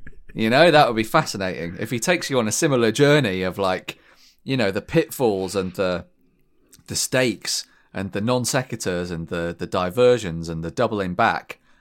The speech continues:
if you can do that with taste, then I'm more than willing to, to try one of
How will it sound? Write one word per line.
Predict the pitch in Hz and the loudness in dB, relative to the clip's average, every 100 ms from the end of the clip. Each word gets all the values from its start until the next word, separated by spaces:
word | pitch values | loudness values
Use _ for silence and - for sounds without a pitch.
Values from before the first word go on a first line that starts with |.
| - | -14
if | - | -8
you | 127 | -6
can | 117 | -2
do | 135 170 | 0 2
that | 123 | 2
with | 101 - | -2 -4
taste, | 143 87 - - - _ _ _ - | -2 -2 -4 -12 -14 _ _ _ -8
then | 98 | -4
I'm | 98 95 | -2 -2
more | 120 113 | -2 -2
than | 95 | -2
willing | 95 90 | -4 -4
to, | 87 87 82 82 | -4 -4 -4 -6
to | - - | -8 -10
try | - 90 | -4 -4
one | 85 82 | -4 -6
of | 82 - | -8 -12